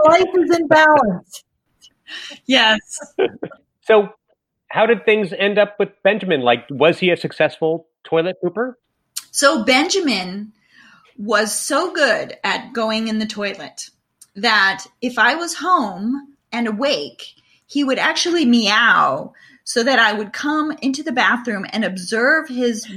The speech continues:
Speaker 2: work so that I could treat him and give him a treat. Because he knew that if he just peed there without me seeing, he wouldn't get anything. He would call me in, and then he would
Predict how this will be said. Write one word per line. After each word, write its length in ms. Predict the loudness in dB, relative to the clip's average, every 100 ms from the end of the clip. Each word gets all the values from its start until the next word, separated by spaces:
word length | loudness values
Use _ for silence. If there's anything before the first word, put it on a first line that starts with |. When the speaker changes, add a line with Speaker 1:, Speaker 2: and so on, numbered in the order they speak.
| -2
Speaker 2:
work 360 | 0 0 -2 -12 -20 _ _ -20 -20
so 220 | -8 -2
that 160 | 2 2
I 140 | 2
could 240 | 0 -4 -4
treat 300 | -2 -2 -2
him 320 | -4 -8 -12
and 140 | -8 -4
give 140 | -2
him 120 | -2
a 60 | -2
treat. 360 | -4 -4 -4 -6 -12 -14 -16 _ -18 -12
Because 320 | -6 0 0 2
he 180 | 2
knew 500 | 4 4 2 0 -2 0
that 300 | 2 2 0
if 240 | -2 -2 -4
he 200 | -4 -2
just 260 | -4 -10
peed 340 | -4 -2 0 0
there 400 | 0 0 0 -2
without 480 | -4 -2 0 2
me 200 | 2 0
seeing, 760 | 0 -8 -6 -4 -4 -6 -8 -10 -14 _ _ _ _
he 160 | -2 2
wouldn't 300 | 4 6 6
get 180 | 4 2
anything. 480 | 0 -2 -4 -6 -10 -14 _
He 260 | -12 -2 2
would 180 | 2 0
call 280 | 4 4
me 220 | 4 0 -2 -4
in, 180 | -4 -4
and 220 | 0 4 6
then 420 | 4 2 0 -2
he 200 | -2 -2
would 360 | 0 -2 -4